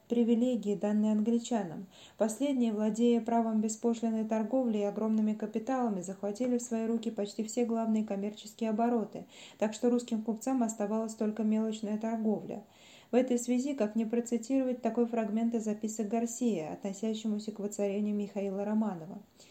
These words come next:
Известная компания английских купцов, торгующих в России, поднесла новому царю в начале его царствования сто тысяч фунтов стерлингов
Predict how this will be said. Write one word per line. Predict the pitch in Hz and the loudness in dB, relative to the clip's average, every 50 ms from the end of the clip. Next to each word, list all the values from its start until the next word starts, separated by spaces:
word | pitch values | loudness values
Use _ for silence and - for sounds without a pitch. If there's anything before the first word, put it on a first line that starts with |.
| - - - - - - - | -20 -20 -20 -20 -12 -2 0
Известная | 240 220 240 277 277 277 - 262 247 | 2 4 4 4 2 4 2 0 0
компания | 254 262 262 247 247 262 254 254 240 247 | 0 0 0 0 0 0 2 4 4 4
английских | 240 233 226 240 240 240 - - 233 233 - | 4 4 4 2 0 0 0 -4 -4 -2 0
купцов, | 254 233 240 - - 302 302 285 - | -2 -2 -2 -2 -2 -2 -2 -2 0
торгующих | - 208 208 196 202 233 233 233 226 - 233 226 - | -2 0 0 0 2 2 2 2 0 0 -4 -4 -2
в | 233 | 0
России, | 226 226 220 220 - 277 277 262 233 | 0 0 -2 -2 -2 2 2 2 2
поднесла | - - 196 190 202 214 214 220 - 254 247 | 2 -2 -4 -2 0 0 0 0 0 0 2
новому | 240 240 240 233 233 220 220 220 | 2 2 2 2 2 0 0 -2
царю | - 233 226 226 240 240 | -2 0 0 2 2 2
в | |
начале | 220 208 208 208 - 226 214 208 | 2 0 0 0 -2 -2 0 0
его | 214 202 202 208 | 0 0 0 -2
царствования | 208 - 233 247 254 254 254 - 240 226 233 240 | -2 -2 -2 -2 -2 -2 -4 -2 0 0 0 0
сто | 240 - 202 208 | 0 -2 -4 -4
тысяч | 208 - 226 220 - 226 220 - - | 0 -2 -4 -2 -2 -8 -10 -8 -4
фунтов | - 240 233 233 233 220 | -2 -2 -2 -2 -4 -8
стерлингов | - - - 240 220 190 170 175 175 160 190 160 | -6 -2 -2 0 0 -2 -4 -6 -8 -10 -10 -10